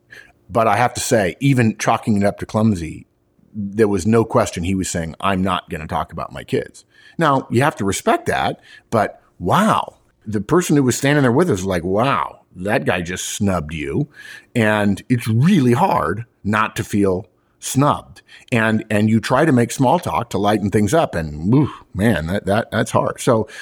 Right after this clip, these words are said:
so look, "Where are you from?" is not a question about your ethnic origin, but an attempt to find something to talk about. You know, "Do I need to make any special arrangements for you?" is probably not a comment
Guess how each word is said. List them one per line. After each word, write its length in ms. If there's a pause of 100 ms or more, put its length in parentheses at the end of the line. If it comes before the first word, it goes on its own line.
(120)
so 100
look, 240 (320)
"Where 240
are 60
you 160
from?" 580 (680)
is 140
not 320
a 60
question 580
about 300
your 180
ethnic 380
origin, 480 (180)
but 160
an 100
attempt 360
to 60
find 300
something 280
to 80
talk 320
about. 320 (960)
You 80
know, 240 (160)
"Do 180
I 120
need 160
to 60
make 220
any 140
special 400
arrangements 560
for 240
you?" 240
is 280 (120)
probably 400
not 320
a 60
comment 440